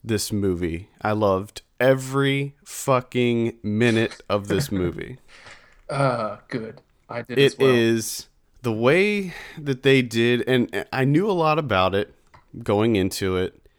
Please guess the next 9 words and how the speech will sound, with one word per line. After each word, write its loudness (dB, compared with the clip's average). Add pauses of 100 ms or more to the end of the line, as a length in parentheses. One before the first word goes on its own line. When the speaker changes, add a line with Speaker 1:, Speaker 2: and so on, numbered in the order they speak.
(280)
Speaker 1:
Uh, 0
the, -2
especially -2 (240)
the -4
striking -2
visuals. -2
I, 0
I -2
had -2